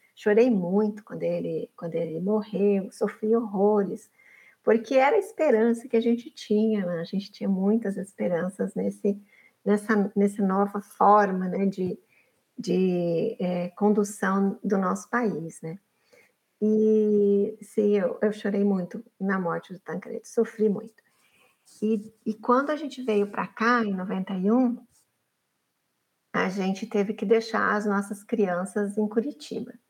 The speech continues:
Então, meu marido veio antes, em torno de seis meses antes, pra Florianópolis, pra conseguir uma residência, pra a gente, quando a gente chegasse, ter uma estabilidade.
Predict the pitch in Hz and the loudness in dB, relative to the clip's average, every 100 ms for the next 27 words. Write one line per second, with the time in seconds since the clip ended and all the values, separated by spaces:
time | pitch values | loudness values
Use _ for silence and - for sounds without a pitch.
0 | _ _ _ _ _ - 175 170 196 202 | _ _ _ _ _ -6 -2 0 2 2
1 | 196 202 202 202 185 170 175 180 226 - | 2 2 0 -2 -2 -2 -2 0 0 -2
2 | - 214 202 196 185 180 - 190 185 185 | -4 -4 0 -2 -2 -6 -8 -4 -4 -4
3 | - 185 180 180 180 180 208 - 202 190 | -6 -6 -6 -8 -4 -4 -4 -6 -4 -2
4 | 190 - _ 185 180 175 175 180 180 - | -4 -8 _ -4 -4 -4 -4 -4 -6 0
5 | 254 285 285 _ _ - _ 220 202 208 | 0 0 -6 _ _ -20 _ -2 0 0
6 | 202 226 180 175 175 185 196 240 240 262 | 0 0 -2 -2 -2 0 2 2 0 0
7 | 233 240 233 214 208 208 190 - 180 175 | 2 4 4 2 0 -4 -8 -4 -2 -2
8 | 180 - _ _ 196 202 202 - 196 190 | -4 -10 _ _ -2 -2 -2 -4 -2 -2
9 | 185 196 202 175 185 - 175 175 185 - | -4 -4 -4 -4 -6 -8 -6 -6 -8 -6
10 | 190 202 226 202 196 196 | -2 0 0 0 -2 -4